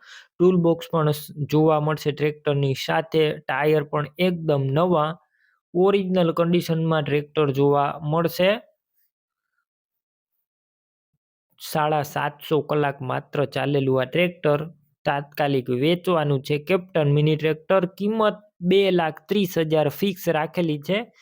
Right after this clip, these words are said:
બે લાખ ત્રીસ હજારમાં ટ્રેક્ટર લેવું હોય તો તમે ટ્રેક્ટરના માલિકનો કોન્ટેક્ટ કરી લેજો. ક્યાં જોવા મળશે તેની વાત કરું તો આ ટ્રેક્ટર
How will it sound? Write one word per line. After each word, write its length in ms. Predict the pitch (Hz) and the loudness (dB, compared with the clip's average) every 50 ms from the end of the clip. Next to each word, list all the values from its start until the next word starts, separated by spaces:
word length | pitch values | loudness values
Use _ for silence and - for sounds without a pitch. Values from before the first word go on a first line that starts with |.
| - - - _ _ - | -20 -20 -20 _ _ -2
બે 80 | 170 180 185 | 2 2 4
લાખ 220 | 185 185 180 180 - | 4 2 0 -2 -4
ત્રીસ 180 | - 185 185 180 - 175 170 165 | -4 -4 -2 -2 -2 0 0 0
હજારમાં 300 | 165 165 160 165 160 156 | 0 0 0 0 -2 -2
ટ્રેક્ટર 380 | - 160 165 156 - _ - 165 160 165 | -2 -2 -4 -4 -4 _ 0 2 4 4
લેવું 180 | 170 170 165 156 | 4 4 4 4
હોય 160 | 156 156 151 - | 4 2 2 2
તો 80 | 160 156 156 - | 0 0 0 -2
તમે 180 | 147 147 151 143 | -4 -4 -4 -2
ટ્રેક્ટરના 580 | 143 147 143 143 - - 151 143 143 143 143 139 | -2 -2 -4 -4 -4 -4 -2 -2 0 -2 -2 0
માલિકનો 360 | 139 139 143 143 - 139 139 - - | 0 0 -2 -2 -2 -4 -4 -2 -2
કોન્ટેક્ટ 340 | 139 135 135 - 139 - - | -4 -4 -4 -4 -6 -4 -4
કરી 200 | - 156 170 175 165 151 | 0 2 2 4 4 2
લેજો. 200 | 147 147 160 175 180 180 - - - - _ _ | 4 4 4 2 2 0 -8 -16 -20 -20 _ _
ક્યાં 280 | - 214 214 208 190 170 | 0 2 2 2 2 2
જોવા 300 | 190 190 196 196 190 180 180 | 4 4 4 2 2 0 -2
મળશે 280 | 185 180 170 - 180 170 - | -4 -4 -4 -6 -6 -6 -4
તેની 240 | 175 175 175 175 170 175 | -6 -4 -4 -2 0 0
વાત 160 | 170 165 165 - _ | 0 -2 -2 -6 _
કરું 180 | - 170 170 170 | -6 -4 -4 -2
તો 60 | 170 170 | -2 -2
આ 100 | 160 151 | -2 -2
ટ્રેક્ટર 400 | - 165 165 165 _ - 165 160 | -2 -4 -4 -4 _ -2 0 0